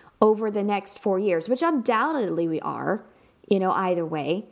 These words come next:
we need to realize we're going to need to raise prayer. You know, we like to raise large amounts of prayer for when an election happens. "Let's fast and pray, everybody." But then as soon as the election's over, it's, oh, drop all this met, this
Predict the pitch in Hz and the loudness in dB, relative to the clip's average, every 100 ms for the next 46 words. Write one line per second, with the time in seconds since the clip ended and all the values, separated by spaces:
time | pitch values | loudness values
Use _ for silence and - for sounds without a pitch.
0 | - _ - 190 220 226 262 269 247 226 | -20 _ -4 2 2 2 0 -2 -2 0
1 | 277 247 185 180 - 202 196 196 190 214 | -2 -2 -2 -2 -2 -2 0 -2 0 -2
2 | 226 214 208 185 180 180 175 170 170 - | -2 -2 0 -2 -2 -2 0 0 -2 -2
3 | 190 165 139 - 175 170 175 254 269 180 | 0 0 0 -2 0 2 2 0 0 -2
4 | 175 208 214 208 175 185 208 254 269 285 | 0 0 0 0 0 2 2 0 0 0
5 | 277 269 233 - 254 226 165 165 170 165 | 0 -2 -6 0 2 2 0 0 0 0
6 | 170 170 185 180 214 208 196 175 160 - | 0 -2 0 0 -2 -4 -6 -2 -4 -2
7 | 160 165 - - 226 277 320 311 285 269 | -2 -2 -2 0 2 2 0 -2 -6 -2
8 | 277 285 240 190 170 165 170 170 170 - | 0 0 0 0 0 0 0 0 -2 -6
9 | - - - 196 220 208 185 - 254 262 | -20 -6 0 2 2 0 -4 -2 0 0
10 | 277 - - 233 233 233 226 202 - 233 | 0 -2 -2 -2 -2 -2 -2 -2 0 2
11 | 254 190 175 170 - 170 160 - - 170 | 2 -2 -2 -2 -2 0 -2 -4 -4 0
12 | 254 302 - - _ - _ - - - | 0 -2 -12 -20 _ -20 _ -14 -10 -10
13 | - - 208 247 247 233 233 226 226 208 | -4 2 4 2 2 0 2 -2 -2 -2
14 | 214 202 - - 190 190 | 0 0 -2 -2 -2 -2